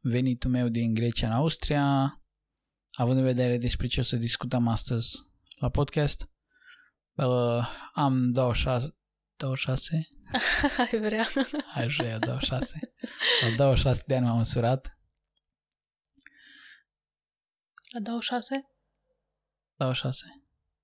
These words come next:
Speaker 2: E sura la douăzeci și șase?
Speaker 1: Douăzeci și cinci.
Speaker 2: Ah.
Speaker 1: Dar Agnes are trei ani și eu fac anul ăsta douăzeci și nouă.
Speaker 2: Wow, chiar trece timpul. <laughs>
Speaker 1: Agnes are trei ani și eu fac douăzeci și nouă anul ăsta, douăzeci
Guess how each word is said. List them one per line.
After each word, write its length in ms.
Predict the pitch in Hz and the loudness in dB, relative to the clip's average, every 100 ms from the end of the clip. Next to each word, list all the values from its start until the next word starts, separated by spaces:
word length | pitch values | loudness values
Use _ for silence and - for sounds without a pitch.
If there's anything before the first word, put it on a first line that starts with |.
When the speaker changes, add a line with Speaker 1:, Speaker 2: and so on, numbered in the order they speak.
| _ _ _ _ _ | _ _ _ _ _
Speaker 2:
E 120 | 226 | -6
sura 280 | - 240 240 | -4 -2 -2
la 100 | 226 | -2
douăzeci 220 | 220 220 | -2 -4
și 60 | - | -8
șase? 200 | 233 277 269 - - 208 | -10 -8 -8 -8 -4 -2
Speaker 1:
Douăzeci 400 | 208 208 160 - - | 2 2 2 0 -6
și 280 | - - | -4 -2
cinci. 400 | 120 151 170 - - _ _ _ _ _ _ _ _ _ _ _ | 2 0 0 -6 -14 _ _ _ _ _ _ _ _ _ _ _
Speaker 2:
Ah. 340 | 381 381 240 - _ _ _ _ _ | -2 0 -2 -4 _ _ _ _ _
Speaker 1:
Dar 220 | - 165 175 | 0 2 4
Agnes 300 | 170 160 160 | 4 4 4
are 280 | 175 165 156 - _ _ _ | 4 2 0 -6 _ _ _
trei 280 | - 165 156 | 2 4 4
ani 140 | 131 113 | 4 2
și 100 | 135 | 2
eu 60 | |
fac 240 | 123 143 135 | 2 2 4
anul 220 | 135 131 | 4 4
ăsta 300 | 123 127 113 | 4 0 -4
douăzeci 300 | 127 123 120 | 0 2 2
și 80 | 127 | 2
nouă. 260 | 120 123 _ _ _ _ _ _ _ _ _ _ _ | 0 -2 _ _ _ _ _ _ _ _ _ _ _
Speaker 2:
Wow, 420 | 208 202 196 190 | -2 0 0 -4
chiar 180 | - 202 | -4 -4
trece 320 | - 214 208 | -2 -4 -4
timpul. 340 | 220 202 202 214 - - - 330 - 359 - | -6 -8 -8 -4 -4 0 2 2 4 4 4
<laughs> 680 | 349 320 - - - 277 | 2 0 -6 -12 -10 -8
Speaker 1:
Agnes 340 | - 147 151 139 | 0 2 4 2
are 160 | 143 | 2
trei 260 | 135 156 160 | 2 2 2
ani 80 | 147 | 2
și 80 | - | 0
eu 60 | |
fac 200 | 143 147 | 0 0
douăzeci 220 | 135 143 123 | 2 2 2
și 60 | |
nouă 160 | 143 131 | 2 4
anul 160 | 127 | 4
ăsta, 200 | 117 - | 2 0
douăzeci 300 | 107 123 131 | 0 2 2